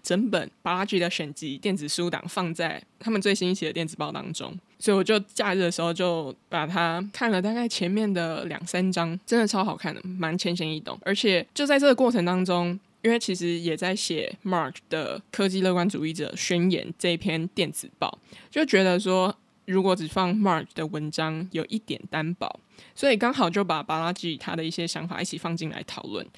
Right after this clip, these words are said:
他们其实有一些，他们讨论了同样的主题，可是两个人却会有一点不同的看法。我觉得这个是蛮有趣的，也可以提供大家去做思考。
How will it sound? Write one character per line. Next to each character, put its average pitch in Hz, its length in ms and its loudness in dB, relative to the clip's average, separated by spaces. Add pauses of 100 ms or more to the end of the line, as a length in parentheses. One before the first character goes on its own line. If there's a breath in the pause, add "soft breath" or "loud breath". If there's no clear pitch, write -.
(120 soft breath)
他 339 140 2
们 359 160 4
其 190 120 4
实 180 280 2
有 165 180 2
一 185 60 -2
些， 190 500 2
他 277 100 0
们 320 140 6
讨 180 160 2
论 202 140 4
了 180 120 4
同 170 220 -2
样 180 120 4
的 180 60 2
主 - 200 -4
题， - 260 -12
可 185 80 -2
是 226 120 0
两 190 200 2
个 - 80 -4
人 110 140 -2
却 - 120 -2
会 240 220 2
有 156 120 2 (100)
一 269 80 4
点 - 240 -6
不 226 120 -4
同 - 280 -8
的 - 200 -10
看 175 280 -2
法。 - 240 -10
我 165 120 0
觉 208 120 2
得 285 100 6
这 247 220 4
个 190 100 4
是 - 140 -2
蛮 190 360 0 (140)
有 170 220 0
趣 180 240 0
的， - 140 -4
也 151 140 0
可 - 160 -4
以 214 60 0
提 185 180 -4
供 185 200 0
大 180 120 -2
家 165 140 -2
去 175 160 -4
做 165 220 -6
思 - 320 -12
考。 - 160 -12